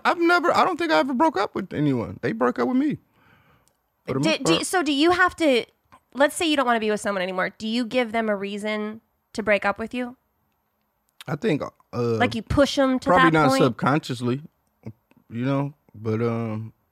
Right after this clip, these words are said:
Speaker 1: um, it's probably more of a shutdown thing. You'll just shut down in some sense.
Speaker 2: Yeah.
Speaker 1: And be unhappy and just deal with it,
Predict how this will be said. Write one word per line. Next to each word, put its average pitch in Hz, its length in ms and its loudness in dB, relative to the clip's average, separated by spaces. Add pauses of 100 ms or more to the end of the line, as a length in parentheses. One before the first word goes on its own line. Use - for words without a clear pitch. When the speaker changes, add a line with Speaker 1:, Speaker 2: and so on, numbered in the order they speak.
(840)
Speaker 1:
um, 202 400 -10 (540)
it's 156 120 -14
probably 247 200 -2
more 247 180 6
of 156 60 4
a 131 60 4
shutdown 127 520 2
thing. 131 320 -2 (720)
You'll 120 120 -2
just 123 200 -4
shut 117 220 -2
down 120 260 2
in 110 80 -2
some 95 180 -10
sense. - 320 -16 (400)
Speaker 2:
Yeah. 233 480 -6
Speaker 1:
And 107 160 0
be 113 160 4
unhappy 117 540 2
and 92 100 -6
just 101 240 -6
deal 110 200 2
with 98 140 0
it, 90 140 -6